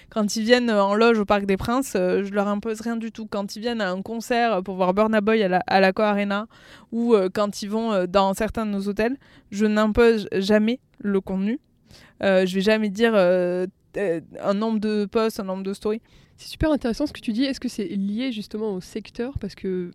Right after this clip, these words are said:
Speaker 2: vous faites vivre des expériences uniques à travers, bah, les hôtels, mais aussi, euh, les spectacles sportifs, musique, et cetera Est-ce que c'est, finalement, c'est pas lié justement, euh,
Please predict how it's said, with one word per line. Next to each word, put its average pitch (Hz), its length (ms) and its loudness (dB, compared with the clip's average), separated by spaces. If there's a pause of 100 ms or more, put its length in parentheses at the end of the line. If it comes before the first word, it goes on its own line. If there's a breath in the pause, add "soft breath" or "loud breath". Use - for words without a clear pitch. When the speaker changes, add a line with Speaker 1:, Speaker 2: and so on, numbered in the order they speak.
(180)
Speaker 2:
vous 190 100 -10
faites 185 240 -6
vivre 208 320 -6
des 185 160 -4
expériences 196 680 -8
uniques 208 440 -2 (360 soft breath)
à 185 60 -10
travers, 185 340 -6
bah, 170 220 -6
les 180 220 -4
hôtels, 214 340 -6
mais 180 140 -4
aussi, 196 340 -8
euh, 175 140 -6 (140)
les 180 340 -10
spectacles - 520 -10
sportifs, - 640 -12
musique, 196 380 -8
et - 20 -12
cetera 196 320 -12 (440 loud breath)
Est-ce 214 120 -10
que 277 80 -8
c'est, 240 160 -8
finalement, 214 380 -6
c'est 208 160 -8
pas 220 180 -4
lié 226 280 -4
justement, 214 580 -6
euh, 180 300 -6